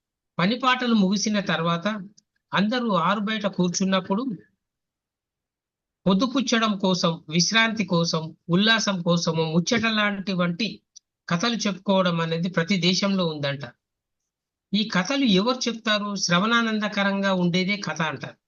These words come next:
కథను అందరూ అందంగా చెప్పలేరు. అది అతని వైయక్తిక ప్రతిభ మీద ఆధారపడి ఉంటుంది.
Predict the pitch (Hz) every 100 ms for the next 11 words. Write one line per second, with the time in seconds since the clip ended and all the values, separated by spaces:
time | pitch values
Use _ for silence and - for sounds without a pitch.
0 | _ _ _ _ _ 175 180 269 254 175
1 | 190 220 226 202 175 202 202 185 160 165
2 | 180 165 - _ _ _ _ _ _ _
3 | _ - 180 202 196 185 180 175 180 _
4 | _ _ _ - 156 220 254 262 254 202
5 | 170 170 208 220 208 196 170 170 185 175
6 | 175 165 147 127 123